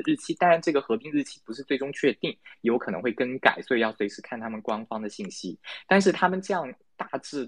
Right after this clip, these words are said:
定的一个日期，给到市场一个比较好的一个，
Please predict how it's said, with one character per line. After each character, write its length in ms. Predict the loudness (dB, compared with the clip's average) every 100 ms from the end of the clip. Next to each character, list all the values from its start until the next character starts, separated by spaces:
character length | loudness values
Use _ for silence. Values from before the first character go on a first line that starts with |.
| -6
定 160 | -6 -4
的 80 |
一 100 | -4
个 100 | -4 -4
日 200 | -4 -6
期， 240 | -8 -8
给 160 | -4 -2
到 160 | -2
市 240 | -4 -6 -6
场 320 | -6 -10 -8
一 80 | -6
个 260 | 0 0
比 140 | -2 -2
较 300 | 0 0 -2 -8 -20 -14
好 420 | -6 0 0 0
的 220 | -2 0
一 140 | 0 -2
个， 340 | 0 0 -2